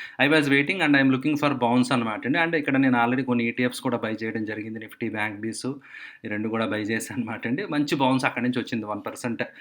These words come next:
ఆ, almost లో నుంచి పైకి వచ్చినట్టు వచ్చింది కదా. So, ఒకవేళ కంటిన్యూయేషన్ వచ్చే అవకాశాలు ఉన్నాయేమో చూద్దాం అనమాట అండి.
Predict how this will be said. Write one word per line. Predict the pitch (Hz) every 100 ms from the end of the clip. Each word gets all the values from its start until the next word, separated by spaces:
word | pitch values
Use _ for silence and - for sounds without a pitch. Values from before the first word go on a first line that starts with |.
| - - 110
ఆ, | 107 107
almost | 110 110 - 107
లో | 110
నుంచి | 110 - 120
పైకి | 110
వచ్చినట్టు | 110 - 113 101
వచ్చింది | - 110
కదా. | 95 123 269
So, | 285 180
ఒకవేళ | 160 160 156 139 147
కంటిన్యూయేషన్ | 151 131 127 151 156 151
వచ్చే | 143 160
అవకాశాలు | 131 139 131 139
ఉన్నాయేమో | 123 123 123
చూద్దాం | 120 117 117 123
అనమాట | 123 110 107
అండి. | 113 208